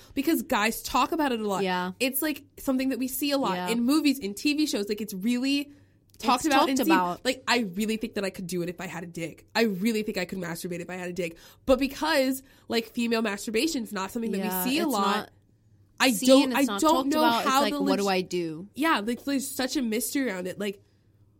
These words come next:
Speaker 1: how does it work? I don't know. And the thing is, like, you're right. Like, different things for different women.
Speaker 2: Yeah.
Speaker 1: Like, I've, I've heard that that is true. But I don't even know what, like, one version of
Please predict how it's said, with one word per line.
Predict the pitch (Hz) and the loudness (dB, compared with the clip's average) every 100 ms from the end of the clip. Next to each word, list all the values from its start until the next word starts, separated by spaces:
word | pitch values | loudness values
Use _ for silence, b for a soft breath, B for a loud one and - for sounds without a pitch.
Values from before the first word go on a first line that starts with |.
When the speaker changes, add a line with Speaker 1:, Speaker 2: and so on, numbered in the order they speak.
| _ | _
Speaker 1:
how | - 339 | 0 4
does | 349 359 | 6 6
it | 359 277 220 | 4 2 2
work? | 254 370 311 - | 4 4 2 0
I | 262 | 0
don't | 226 254 269 269 262 - - | 2 6 8 8 6 -8 -8
know. | 208 247 208 - B B | 0 2 2 -2 B B
And | 285 | -4
the | 285 | -2
thing | 277 269 | -2 -2
is, | 311 302 | -2 -2
like, | - 233 254 | -4 -4 -2
you're | 240 | 0
right. | 233 175 | 2 0
Like, | 190 - | -4 -4
different | 226 226 233 | -2 0 -2
things | 214 220 | -2 -4
for | 226 | -4
different | 202 202 196 190 | -4 -4 -6 -6
women. | 180 185 220 | -4 0 2
Speaker 2:
Yeah. | 254 | 2
Speaker 1:
Like, | 220 202 | 0 -4
I've, | 180 214 208 | -4 -4 -2
I've | 196 208 208 | -4 -4 -4
heard | - 202 | -6 -6
that | 202 180 | -6 -8
that | 185 | -10
is | 175 180 | -10 -12
true. | - - 196 269 302 B B | -12 -4 -2 -2 -4 B B
But | - 254 | -4 0
I | |
don't | 277 302 | 2 2
even | 320 330 | 0 0
know | 269 254 | 0 0
what, | 262 | 0
like, | 254 247 | -2 -4
one | 185 170 202 240 240 | -6 0 4 4 2
version | 196 196 214 190 | 2 2 2 -4
of | 190 180 | -4 -6